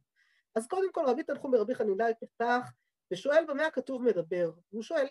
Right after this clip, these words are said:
"אם בעליונים הכתוב מדבר, והלא כבר נאמר, ברכו השם כל צבאיו", אז לא יכול להיות, כיוון שהפסוק הבא,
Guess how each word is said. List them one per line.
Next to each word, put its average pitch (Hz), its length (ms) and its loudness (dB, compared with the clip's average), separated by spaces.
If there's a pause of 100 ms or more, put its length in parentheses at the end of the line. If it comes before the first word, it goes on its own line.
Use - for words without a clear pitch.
(140)
"אם 370 200 2
בעליונים 208 580 2
הכתוב 196 460 -6
מדבר, 208 640 2 (440)
והלא 247 300 6
כבר 262 160 6
נאמר, 247 400 4 (100)
ברכו 226 380 4
השם 240 280 2
כל 247 160 6
צבאיו", 285 460 0 (220)
אז 196 180 -6
לא 262 80 6
יכול 349 380 2
להיות, 285 220 -2
כיוון 262 220 0
שהפסוק - 560 -8
הבא, 240 420 0